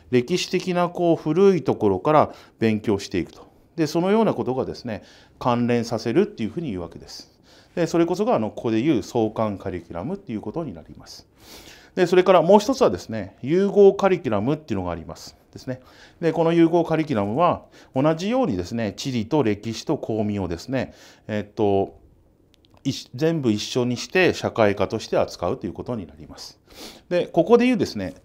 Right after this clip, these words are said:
違いは何かっていうと、違いはですね、この「融合」って言葉と「相関」って言葉にですね、注意をしていただきたいと。で、相関っていうのは、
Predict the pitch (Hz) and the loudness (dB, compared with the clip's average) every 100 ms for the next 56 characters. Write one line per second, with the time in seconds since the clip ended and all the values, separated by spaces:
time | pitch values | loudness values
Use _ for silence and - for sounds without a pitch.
0 | - 156 180 226 226 220 220 160 190 - | -4 2 4 4 2 2 0 0 -2 -4
1 | 87 87 - 120 80 - - 139 160 190 | -10 -4 4 4 4 -4 -6 2 4 4
2 | 156 87 - 95 - - - - - 147 | 2 -2 -6 -8 -8 -20 -20 -20 -2 0
3 | 170 - 117 160 180 170 175 175 175 175 | 0 0 0 2 2 6 8 8 6 -2
4 | 170 160 160 147 147 196 156 - 143 147 | -2 0 0 0 0 2 0 0 0 0
5 | 143 139 139 135 123 117 139 175 110 85 | 2 2 2 0 -2 2 2 2 0 -4
6 | 104 95 - 113 101 85 - 82 76 80 | -8 -8 -4 -2 -2 -4 -6 -10 -10 -14
7 | 78 76 - - _ _ - - - - | -14 -18 -20 -20 _ _ -20 -20 -18 -6
8 | 147 175 175 185 190 196 208 117 120 135 | 0 4 6 6 4 2 0 0 0 -2
9 | 87 | -4